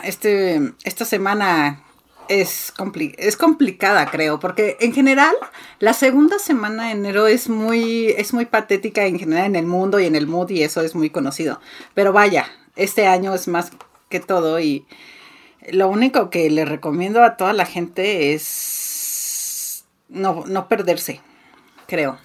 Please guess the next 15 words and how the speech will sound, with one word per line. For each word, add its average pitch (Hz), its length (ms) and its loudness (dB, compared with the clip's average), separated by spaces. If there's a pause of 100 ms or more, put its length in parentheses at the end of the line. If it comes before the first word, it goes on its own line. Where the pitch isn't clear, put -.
Es 185 160 -6
lo, 214 320 0
lo 202 180 2
único, 196 800 0 (300)
lo 190 160 0
único 208 320 -6
que 170 100 -4
puedo 180 480 0 (320)
pedirle 175 380 0
a 170 60 -8
todos, - 340 -6
que - 120 -6
no 175 120 -2
se 196 100 -8
pierdan. 156 460 -6